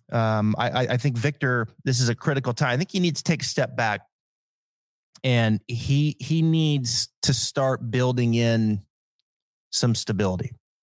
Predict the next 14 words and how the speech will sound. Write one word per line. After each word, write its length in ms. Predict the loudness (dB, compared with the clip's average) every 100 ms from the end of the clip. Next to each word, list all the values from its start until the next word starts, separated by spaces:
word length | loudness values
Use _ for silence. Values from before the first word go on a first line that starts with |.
| -20 _ _ _ _ _ -2
and 720 | 0 2 2 2 2 0 -2
a 60 |
consistent 800 | -6 -2 0 2 0 0 -2 -2
voice, 520 | 0 0 0 -2 -2 -2
some 200 | -2 0
stability 640 | 0 -2 -2 0 2 0 0
there, 420 | 2 2 0 -2 _ _ _ _ -2
and 340 | 0 0 0
build 320 | -2 0 0
upon 440 | 0 0 0 2 2
your 100 | 0
success. 580 | 0 0 0 0 -2 -4
Don't 260 | -2 -2 -2
search. 580 | -2 0 -2 -2 -6